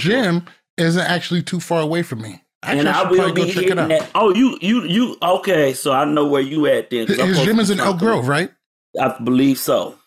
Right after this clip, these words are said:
Speaker 1: Yeah, I used to live in Elk Grove, actually.
Speaker 2: Okay, so you close by there, 'cause I'm thinking about
Speaker 1: Yeah,
Speaker 2: hitting
Speaker 1: I'm about, I'm about, like, thirty-five minutes.
Speaker 2: Okay, so when I come there, I'm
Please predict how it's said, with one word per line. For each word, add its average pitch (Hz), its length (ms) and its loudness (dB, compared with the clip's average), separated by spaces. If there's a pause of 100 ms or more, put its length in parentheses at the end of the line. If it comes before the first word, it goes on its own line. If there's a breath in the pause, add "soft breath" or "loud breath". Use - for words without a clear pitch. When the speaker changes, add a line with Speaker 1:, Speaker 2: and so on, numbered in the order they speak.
(140)
Speaker 1:
Yeah, 220 320 0
I - 80 -2
used 320 180 0
to 202 60 0
live 165 240 0
in 156 80 -2
Elk 127 200 -2
Grove, 123 200 -2
actually. 110 440 -6 (420)
Speaker 2:
Okay, 220 200 0
so 147 120 0
you 202 200 4
close 156 380 0
by 120 240 0
there, 123 220 2 (120)
'cause 117 140 -2
I'm 131 140 0
thinking 135 220 -2
about 123 180 2
Speaker 1:
Yeah, 311 120 2
Speaker 2:
hitting - 160 0
Speaker 1:
I'm - 60 0
about, 196 280 0
I'm 185 60 2
about, 196 200 0
like, 185 140 0
thirty-five 190 480 -2
minutes. - 320 -8 (240)
Speaker 2:
Okay, 151 320 2
so 127 180 0
when 127 140 2
I 151 100 2
come 170 320 0
there, 139 320 2 (100)
I'm 131 160 -2